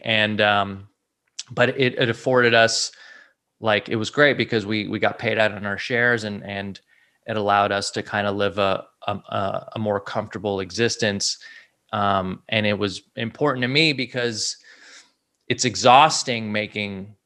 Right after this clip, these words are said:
videos online, especially on YouTube, and you're constantly, like, in front of everyone that can just comment on you, comment on, like, what they think of you. And, you know, and if you're, like, and I was, like, an undercooked twenty-five-year-old and, like, emotionally <laughs> not there. And, like, that stuff,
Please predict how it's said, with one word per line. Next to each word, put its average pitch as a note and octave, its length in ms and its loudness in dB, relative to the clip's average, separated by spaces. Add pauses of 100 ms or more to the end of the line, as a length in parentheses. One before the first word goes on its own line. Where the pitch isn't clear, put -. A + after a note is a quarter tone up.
(140)
videos G2 600 0
online, F#2+ 540 -2
especially G#2+ 400 0
on G2+ 100 0
YouTube, G2+ 320 -2
and G2+ 80 -2
you're G#2+ 120 0
constantly, G#2+ 920 -4 (800)
like, G#2+ 240 -4
in A2+ 160 -2
front G#2+ 460 0
of G#2+ 240 -6 (120)
everyone A2+ 520 0
that G#2+ 120 -2
can A2 120 -8
just - 220 -6
comment A2 540 0
on G2 200 -4
you, F#2+ 100 -6
comment G#2+ 420 2
on, G#2 180 2
like, G#2 200 -4
what G2 160 -4
they A2 100 -2
think A2+ 320 -6
of G2 140 -8
you. G2+ 340 -4
And, F#2 220 -8 (580)
you A#2 140 -8
know, G#2+ 160 0
and A#2 160 0
if - 140 -8
you're, C3+ 140 0
like, C3+ 220 2
and B2+ 120 2
I C3+ 40 6
was, D3+ 160 2
like, D#3+ 140 2
an C3 100 -2
undercooked B2+ 920 0
twenty-five-year-old A#2 1080 2
and, G#2+ 100 -6
like, G#2+ 180 -4
emotionally A#2+ 720 -2
<laughs> C#3 120 -2
not C3 200 2
there. C#3 340 8
And, A#2 100 0
like, A#2 200 0
that C3 220 4
stuff, - 380 2